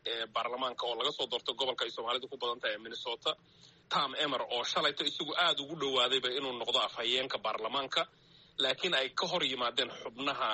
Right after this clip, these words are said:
in xagga garabka midig jira ee taageersanaa madaxweynihii hore ee dalkan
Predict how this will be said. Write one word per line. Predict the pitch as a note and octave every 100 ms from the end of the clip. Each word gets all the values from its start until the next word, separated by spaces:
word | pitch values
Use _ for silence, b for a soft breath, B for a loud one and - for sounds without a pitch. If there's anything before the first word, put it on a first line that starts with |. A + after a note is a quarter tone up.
| G2+ -
in | A#2 A2 A2
xagga | - B2+ A#2 A2 A2+
garabka | C3 A2+ - A#2+
midig | A#2 A#2+ -
jira | - - A2+ -
ee | G#2+ G#2+ G2+ G#2+
taageersanaa | - G#2+ G#2+ G#2+ - A#2 B2 B2+ b b b -
madaxweynihii | B2+ - C3+ D3 E3 C#3+
hore | B2+ B2+ C3+
ee | A#2+
dalkan | B2 C3 -